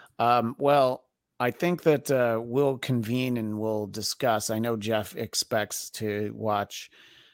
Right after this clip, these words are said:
uh, Evil Dies for Realsies, uh, on Peacock.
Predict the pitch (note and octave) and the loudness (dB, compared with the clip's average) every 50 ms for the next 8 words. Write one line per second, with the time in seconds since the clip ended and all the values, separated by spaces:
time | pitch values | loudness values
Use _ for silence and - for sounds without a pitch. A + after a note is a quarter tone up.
0 | _ _ _ _ - G2+ G2 F#2+ F#2 - - - C3+ C3+ B2 B2 A#2 A2 A#2+ A2+ | _ _ _ _ -6 -4 -2 -2 -4 -4 -2 -2 -2 0 0 0 0 2 4 4
1 | A2+ A2 G#2 - - A2 G#2+ G#2 G#2 G#2+ G#2+ G#2+ G2 F#2+ G#2+ G#2 G2+ G2+ F#2+ - | 4 2 0 -2 -4 -4 -4 -2 -2 -2 -2 -2 -4 -4 -4 -4 -6 -6 -8 -10
2 | - - - G#2+ G2+ F#2+ F#2+ - A#2 A#2 A#2 A#2 A2+ A2 G2+ - G#2+ G2+ - - | -10 -8 -4 -4 -2 -2 -2 -4 -2 -2 0 2 2 0 0 -2 -6 -6 -4 -2
3 | G#2 G2 F#2+ F#2+ - - | 0 0 0 -2 -4 -8